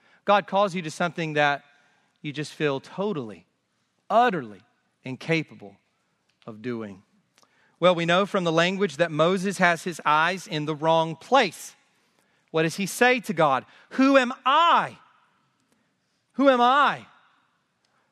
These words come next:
God's answer is essentially this. "What does that matter?" That's God's response to us. When we say to him, "Who am I?" God's response is,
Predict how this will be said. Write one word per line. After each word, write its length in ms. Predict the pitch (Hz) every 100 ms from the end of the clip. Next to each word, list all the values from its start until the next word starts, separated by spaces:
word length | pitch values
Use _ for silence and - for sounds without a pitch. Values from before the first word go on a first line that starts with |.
| _
God's 280 | - 175 170 -
answer 480 | 185 214 - 165 170
is 220 | 165 143
essentially 560 | 165 175 160 - 170
this. 480 | 185 220 139 - - _ _ _ _ -
"What 120 | 330
does 160 | 403
that 260 | 220 339 370
matter?" 380 | 220 156 113 98 _ _ _ _ _ _ _ _ _ _ _ _
That's 220 | 302 339
God's 320 | - 349 302 233
response 560 | 262 - 285 339 269
to 200 | - 294
us. 360 | 220 143 - - _ _ _ -
When 160 | 285
we 100 | 262
say 300 | 220 285 339
to 180 | 302 277
him, 180 | 233 196 - -
"Who 320 | 285 320 330
am 240 | 262 240 240
I?" 400 | 277 285 240 226 _ _ _ _ -
God's 340 | 185 269 311 240
response 480 | 254 - 294 320
is, 160 | 262